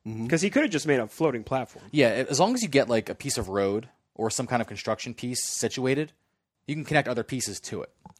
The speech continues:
Speaker 1: Oh, I
Speaker 3: So if
Speaker 1: see.
Speaker 3: I just wanted a functional road, all I have to do is put a, a piece of, like, pavement on the ground
Speaker 1: Mm-hmm.
Speaker 3: and just build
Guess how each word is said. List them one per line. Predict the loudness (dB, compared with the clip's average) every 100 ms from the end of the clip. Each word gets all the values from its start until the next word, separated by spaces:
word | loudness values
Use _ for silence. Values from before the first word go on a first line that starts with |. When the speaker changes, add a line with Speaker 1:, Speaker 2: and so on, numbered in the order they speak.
| -6
Speaker 1:
Oh, | -4 -2
I |
Speaker 3:
So | 2
if | 6
Speaker 1:
see. |
Speaker 3:
I | 6
just | 6
wanted | 4 2
a |
functional | 2 -2 -2 -6 0
road, | 0 0 -4 -12 _ -4
all | 0
I |
have | 2
to |
do | 2
is | -2
put | 0 -2
a, | -2
a | -6 -8
piece | -6 -6
of, | -2
like, | -4 -6 -8
pavement | -6 -6 -8 -10
on | -10
the | -8
ground | -4 -4 -4 -6
Speaker 1:
Mm-hmm. | -6 -6 -6
Speaker 3:
and | -6
just | -2
build | 0 0 -2